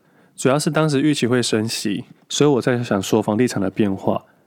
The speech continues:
那在这个部分也做了比较多研究，看了很多物件。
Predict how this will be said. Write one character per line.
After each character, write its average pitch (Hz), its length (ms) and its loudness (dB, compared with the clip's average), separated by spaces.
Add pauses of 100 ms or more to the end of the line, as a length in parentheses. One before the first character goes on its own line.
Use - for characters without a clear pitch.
那 170 120 2
在 165 140 2
这 165 100 2
个 147 100 4
部 135 200 2
分 135 180 2
也 107 80 2
做 127 160 2
了 113 60 2
比 - 80 -14
较 110 100 2
多 107 180 2
研 98 320 0
究， 98 240 0
看 - 140 -2
了 110 80 0
很 95 160 0
多 104 100 0
物 107 220 -2
件。 - 320 -2